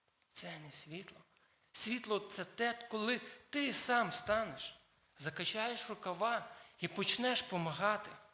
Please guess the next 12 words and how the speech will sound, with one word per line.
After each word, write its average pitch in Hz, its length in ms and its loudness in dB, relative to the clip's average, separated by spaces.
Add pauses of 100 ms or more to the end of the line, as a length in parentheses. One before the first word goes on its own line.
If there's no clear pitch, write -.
(1600)
Це - 260 -2
є 175 140 -8
світло. 190 540 -4 (2250)
Це 220 260 2
є 156 140 -4
добре 185 440 -2
діло, 180 440 -8 (800)
через 156 340 -4
яке 180 300 -6
прославляється 190 1000 -6 (420)
Боже 143 460 -4
ім'я. 180 540 -8